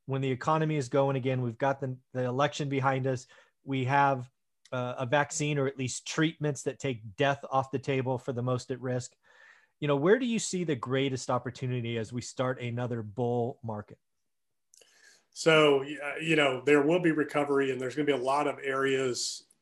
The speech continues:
Speaker 2: you know, f-, for opportunities depending on how they look, but obviously,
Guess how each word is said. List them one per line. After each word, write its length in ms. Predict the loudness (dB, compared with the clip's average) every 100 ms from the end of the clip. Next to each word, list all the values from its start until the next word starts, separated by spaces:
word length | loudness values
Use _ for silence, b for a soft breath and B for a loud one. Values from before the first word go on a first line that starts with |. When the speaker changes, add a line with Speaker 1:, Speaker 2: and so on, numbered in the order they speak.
| _ -2
Speaker 2:
you 100 | 0
know, 180 | 0
f-, 240 | -2 -10 -16 _ -20 -6
for 240 | 6 8 8
opportunities 840 | 6 4 2 6 8 6 4 0
depending 360 | -4 4 6 8
on 280 | 4 0 -8 0
how 160 | 2
they 160 | 4 4
look, 380 | 6 6 4 4
but 240 | 4 4
obviously, 720 | 4 6 4 4 4 4 0